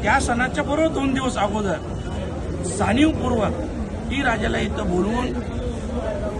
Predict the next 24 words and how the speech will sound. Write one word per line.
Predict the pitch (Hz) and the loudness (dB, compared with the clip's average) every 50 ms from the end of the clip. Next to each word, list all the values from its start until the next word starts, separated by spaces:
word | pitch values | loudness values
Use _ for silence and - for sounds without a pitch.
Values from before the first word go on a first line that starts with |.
| 220 - - - - - | -4 -4 -4 -4 -4 -2
जो | - 190 233 269 - 247 | 2 4 4 4 4 4
काय | 262 233 190 - - - 247 - - - 214 214 - - - - - - - - - - | 4 4 4 2 -2 -4 -4 -4 -4 -4 -4 -4 -4 -4 -2 -2 -2 0 0 0 2 2
जातीय | - - - - - 254 269 262 - - | 2 2 2 2 0 0 0 0 2 2
तेढ | 240 240 240 | 2 2 2
निर्माण | 233 226 208 208 208 214 220 | 2 2 2 2 2 2 0
करण्याचा | 214 - 202 185 190 220 220 220 - - 220 220 220 - - 269 254 - 294 302 294 - - | 0 -2 -2 -2 0 0 0 0 0 0 0 0 2 0 0 0 0 -2 0 -2 -2 -2 -2
किंवा | - - 196 180 - - | 0 0 2 2 0 0
जातीय | - - 165 - - - - - 254 254 277 277 - - | 0 2 0 0 0 -2 -4 -4 -2 0 0 0 2 2
दंगली | 220 214 220 220 233 247 | 0 2 2 2 2 0
घडवून | - - 202 202 180 175 196 269 294 | 0 0 0 0 2 2 4 6 6
आणण्याचा | 277 247 233 226 233 233 240 233 - | 6 4 4 2 2 2 2 0 0
प्रयत्न | - - 214 220 - - - 214 - - - - - - - - - - - - - - - - - | -2 -2 -2 -2 -2 -2 -2 -2 -2 -4 -4 -4 -4 -4 -4 -4 -4 -4 -2 -2 -2 -2 -2 0 0
कपिल | - - 269 277 277 | 0 2 2 2 4
पाटील | 233 254 214 208 - 196 175 - - - - - - - - - - | 4 4 2 2 2 -2 -2 -2 -2 -4 -4 -4 -4 -4 -4 -2 0
निवडणूक | 175 202 226 262 247 262 277 269 | 4 4 4 4 4 2 2 0
हरल्यानंतर | 226 - - 180 185 220 262 285 285 277 - 294 - - | 0 -2 -2 -2 2 4 4 4 4 4 2 0 0 2
करत | 233 233 247 240 - | 4 4 4 4 2
आहेत, | 185 170 151 156 - - - - - - - - - | -2 -2 -2 -4 -4 -6 -6 -6 -6 -6 -6 -2 0
या | 180 208 | 0 2
गोष्टीचा | 220 220 - - - 226 208 208 226 | 2 0 -2 -2 -2 -4 -2 -2 0
आम्ही | 214 220 220 | 0 0 -2
जाहीर | 175 170 190 214 | 0 0 0 0
निषेध | 220 220 190 - 226 233 - | 0 -2 -2 -2 -4 -4 -4
करतोय. | 202 214 240 262 - 254 | -2 -2 -2 0 0 0